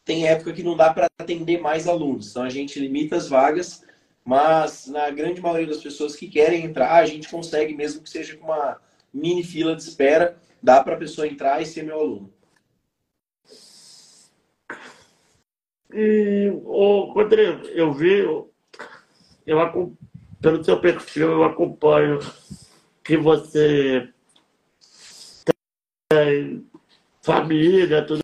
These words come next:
Speaker 2: mais. Você consegue ter uma vida normal, Rodrigo? Tipo, sair, beber, comer, ir pra uma festa? Ou você é aquele cara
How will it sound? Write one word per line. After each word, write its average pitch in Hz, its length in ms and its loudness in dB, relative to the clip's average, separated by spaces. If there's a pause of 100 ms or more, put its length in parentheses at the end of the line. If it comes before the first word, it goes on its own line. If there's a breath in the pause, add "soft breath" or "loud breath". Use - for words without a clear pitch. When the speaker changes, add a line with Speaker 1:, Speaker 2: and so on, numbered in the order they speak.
(240)
Speaker 2:
mais. - 800 -6 (160)
Você 214 360 2
consegue 165 1080 0 (600)
ter 196 100 2
uma 190 160 2
vida 170 300 0 (600)
normal, 165 800 2
Rodrigo? - 880 -10 (520)
Tipo, 175 380 0
sair, 196 960 0 (520 soft breath)
beber, 175 960 2 (680 loud breath)
comer, 175 680 2
ir 151 80 -6
pra 156 100 -8
uma 151 180 -2
festa? 196 760 -2
Ou 196 180 -2
você 208 320 0
é 196 60 2
aquele 185 400 -4
cara 165 500 -4